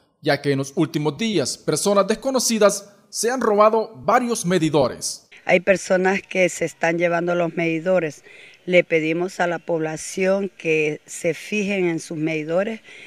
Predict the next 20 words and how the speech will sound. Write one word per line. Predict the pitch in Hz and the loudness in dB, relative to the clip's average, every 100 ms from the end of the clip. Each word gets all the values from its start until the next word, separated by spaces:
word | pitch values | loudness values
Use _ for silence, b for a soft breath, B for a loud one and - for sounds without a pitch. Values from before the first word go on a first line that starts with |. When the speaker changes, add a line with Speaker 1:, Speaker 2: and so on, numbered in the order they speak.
| B - | B -2
Speaker 2:
pues | 175 170 | 2 2
esto | - 196 | 2 -2
es | 180 | 0
preocupante. | - 185 - 160 - 196 226 - 208 | 0 0 -2 -6 0 0 0 -6 -8
Sabemos | - 170 175 180 175 | -4 -2 -2 -2 -4
de | 180 160 | -6 -8
que | - 170 - B B B - | -6 -8 -8 B B B -4
estos | 190 - 208 | -4 0 0
medidores, | 196 190 180 196 208 175 | 2 0 2 2 2 -2
si | 196 | -6
se | - 180 | -2 0
los | 170 160 | 0 0
llevan, | 196 208 214 220 196 | 2 2 2 -2 -2
la, | 175 - - | -2 -4 -6
los | 165 165 170 | -2 0 0
usuarios | 160 - 170 180 185 | -2 2 2 4 0
los | 165 | -2
van | 156 | -4
a | 151 | -6
pagar. | - 160 190 254 226 | -8 -6 -2 -2 -4